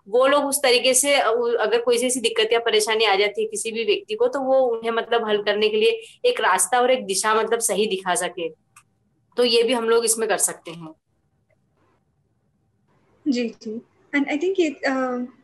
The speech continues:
Speaker 2: Doctor Gauri, you also, uh, brought in a point of referral, like, I think knowing when to refer, uh, to specialized services, even though we're working with training. And this kind of brings me to, uh, I think, Divya, you also mentioned when we were talking about alternate, uh, means, you mentioned about, I think, the,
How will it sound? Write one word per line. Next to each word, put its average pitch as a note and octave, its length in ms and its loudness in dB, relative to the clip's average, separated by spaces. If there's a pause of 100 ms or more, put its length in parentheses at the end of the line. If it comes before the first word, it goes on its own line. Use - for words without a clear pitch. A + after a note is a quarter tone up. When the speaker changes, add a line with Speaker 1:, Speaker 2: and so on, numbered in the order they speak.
(140)
Speaker 2:
Doctor C#4 220 -2
Gauri, C#4 280 2
you D4 100 4
also, C#4 500 0
uh, B3+ 60 -4
brought A#3 280 0
in C4+ 120 0
a B3+ 40 -2
point A#3 300 -2
of B3+ 140 -4
referral, G#3 480 -4
like, G3+ 180 -2
I A3+ 60 -4
think A#3+ 280 -2
knowing A#3 320 0
when A3 200 -2
to A3+ 120 -8
refer, G3+ 500 -4
uh, G3 340 -6
to A#3 120 -2
specialized B3+ 560 -2
services, G#3 600 -4 (260)
even C#4 240 2
though D4 140 0
we're B3+ 160 4
working A3 280 -2
with A3+ 160 -6
training. F#3+ 480 -10 (520)
And C#4 160 2
this D4+ 100 -4
kind E4+ 240 -2
of E4+ 60 -6
brings C4+ 280 0
me C#4+ 140 -2
to, D4 140 -4
uh, A#3+ 260 -2
I B3 80 -4
think, C4+ 420 -4
Divya, B3+ 240 -2
you C#4 160 0
also B3+ 220 0
mentioned B3+ 320 -2
when A#3+ 120 -2
we A#3+ 40 -2
were B3 80 -2
talking B3 300 -2
about A#3 120 -4
alternate, A3 480 -2
uh, G3+ 360 -2 (260)
means, B3+ 460 0
you B3+ 80 0
mentioned B3+ 440 0
about, A3+ 440 -2
I A3 80 -2
think, A3 240 -4
the, G3+ 320 -2